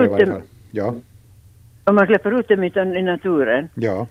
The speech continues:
Speaker 2: så hur får han fast dem tillbaka om inte far?
Speaker 1: Jag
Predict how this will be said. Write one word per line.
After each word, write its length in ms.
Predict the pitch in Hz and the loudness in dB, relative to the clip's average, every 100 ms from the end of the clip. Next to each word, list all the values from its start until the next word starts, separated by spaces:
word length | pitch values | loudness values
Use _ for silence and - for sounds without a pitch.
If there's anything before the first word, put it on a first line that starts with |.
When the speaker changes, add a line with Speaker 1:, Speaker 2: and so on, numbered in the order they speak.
| _ | _
Speaker 2:
så 240 | 208 202 190 | -2 0 0
hur 220 | 233 233 | -2 -4
får 180 | 233 226 | -4 -2
han 140 | 208 | 0
fast 240 | 220 208 - | 0 -2 -6
dem 100 | 190 | -10
tillbaka 500 | 214 208 214 202 196 | -6 -2 -2 -2 -4
om 100 | 185 | -4
inte 280 | 190 214 | -6 -8
far? 320 | 208 170 113 - _ _ - - _ - - - _ - - _ - - _ _ - - - - _ - - - - - - - - 110 - - | -6 -6 -6 -8 _ _ -20 -20 _ -20 -20 -20 _ -20 -20 _ -20 -20 _ _ -20 -20 -20 -20 _ -20 -20 -20 -20 -20 -20 -20 -20 -20 -20 -16
Speaker 1:
Jag 220 | 95 101 | -8 -8